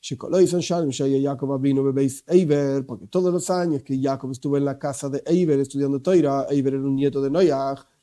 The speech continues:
lo inace, lo inenash, no fue castigado. De Omar Mar, porque enseñó el maestro. Ahora pasamos a Yud Zain Amud Aleph diecisiete A.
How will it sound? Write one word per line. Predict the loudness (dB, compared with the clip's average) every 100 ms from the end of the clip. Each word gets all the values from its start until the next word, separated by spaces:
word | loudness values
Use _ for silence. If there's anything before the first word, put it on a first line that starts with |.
| _ _ _
lo | 2
inace, | 4 4 4 2 2 2 -2 _ _ _ 4
lo | 8
inenash, | 10 8 4 -6 -20 _ _
no | 2 2
fue | 4 6 8 6 2 -4 _ _ _ _ _ _ -20 -8
castigado. | -4 -2 0 2 0 -4 -16 _ _
De | 2 4
Omar | 4 4 4
Mar, | 4 2
porque | 0 -2
enseñó | 4 6
el | 6
maestro. | 6 4 0 -10 -8
Ahora | -4 -2
pasamos | -2 -2 -2 -2
a | 0
Yud | 0 0
Zain | 2 2 4
Amud | 2
Aleph | 2 0 -2
diecisiete | -6 -4 -2 0 -2
A. | -4 -8